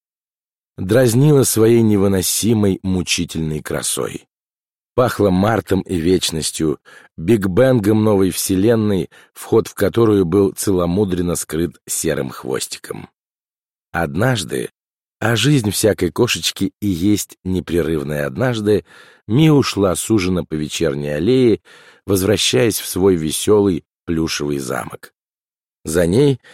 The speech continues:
как обычно в последние дни, увязался рыжий альфа-кот Мельхиор, который в своем волокитстве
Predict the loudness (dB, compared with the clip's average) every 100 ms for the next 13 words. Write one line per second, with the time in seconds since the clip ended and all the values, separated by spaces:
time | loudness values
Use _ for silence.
0 | -20 -20 -2 0 2 4 2 2 0 0
1 | -2 0 0 0 0 -2 0 0 0 0
2 | -2 0 -2 0 0 0 -2 -4 -6 -6
3 | -4 -2 -4 -4 -4 -6 -8 -4 0 0
4 | -2 _ _ -6 -4 -4 -4 0 0 0
5 | -6 -16 _ _ _ _ -8 0 2 2
6 | 0 _ -20 -12 -2 2 4 4 4 2
7 | 2 0 0 0 0 2 2